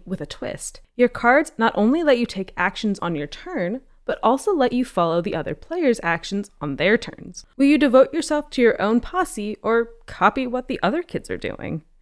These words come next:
Keep an eye out, though. If you don't actually use all the cards in your hand,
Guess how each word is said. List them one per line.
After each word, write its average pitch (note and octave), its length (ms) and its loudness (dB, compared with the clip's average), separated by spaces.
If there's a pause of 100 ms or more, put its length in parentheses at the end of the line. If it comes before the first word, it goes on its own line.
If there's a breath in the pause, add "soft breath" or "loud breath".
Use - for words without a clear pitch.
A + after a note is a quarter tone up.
(500)
Keep C#4 260 2
an C#4+ 100 6
eye C#4+ 140 4
out, F#4+ 240 -4
though. F#3 420 0
If C#4+ 160 0
you C#4+ 140 0
don't C#4+ 360 2
actually G#3+ 440 2
use G3 200 -4 (140)
all F#3 160 6
the E3+ 100 0
cards F3 360 -2
in E3+ 140 -2
your D3 120 -6
hand, B3 460 -4